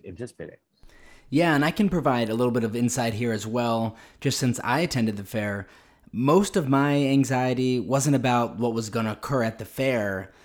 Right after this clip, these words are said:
Speaker 2: but rather making sure I actually got into the fair. And by that, I mean making sure I was able to board my flight <laughs> from New York successfully. I think anyone who's traveled internationally during this pandemic can relate to that feeling of going to the airport,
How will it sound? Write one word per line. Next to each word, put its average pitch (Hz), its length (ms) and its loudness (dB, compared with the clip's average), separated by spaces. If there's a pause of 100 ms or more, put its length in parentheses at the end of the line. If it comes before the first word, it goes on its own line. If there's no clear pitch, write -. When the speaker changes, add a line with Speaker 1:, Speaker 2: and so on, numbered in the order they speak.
(320)
Speaker 2:
but 131 100 -2
rather 123 320 2
making 120 240 0
sure 127 160 -2
I 113 40 0
actually 113 240 -2
got 113 280 -2
into 135 300 4
the 104 100 -6
fair. 76 480 -10
And 131 180 0
by 120 140 2
that, 135 180 2
I 127 100 2
mean 123 200 4
making 123 300 2
sure 110 440 -4
I 113 120 -2
was 113 160 -2
able 110 160 -4
to 101 80 -6
board 107 260 -2
my 95 100 -4
flight 120 400 0
<laughs> - 40 -18
from 120 200 -2
New 123 80 2
York 113 300 0
successfully. 92 760 -10 (760)
I 135 60 2
think 165 240 2
anyone 156 420 6
who's 143 160 4
traveled 131 400 2
internationally 127 600 2
during 123 200 2
this 117 120 0
pandemic 110 580 -4
can 110 240 -4
relate 120 400 0
to 123 100 -6
that 113 280 -2
feeling 117 400 0
of 104 160 -4 (280)
going 127 260 2
to 147 60 4
the 143 140 4
airport, 131 600 2